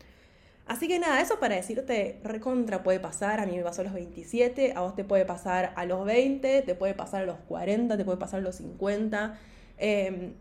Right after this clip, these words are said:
Incluso puede ser que varias veces en nuestra vida entremos en estos círculos de no sé. Es normal.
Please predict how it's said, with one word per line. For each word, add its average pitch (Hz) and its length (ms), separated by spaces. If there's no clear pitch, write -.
Incluso 254 480
puede 247 160
ser 247 180
que 240 120
varias 226 240
veces 220 220
en 202 100
nuestra 190 260
vida 190 300
entremos 202 500
en 185 80
estos 196 220
círculos 185 460
de 185 60
no 170 120
sé. 170 140
Es 262 140
normal. 196 520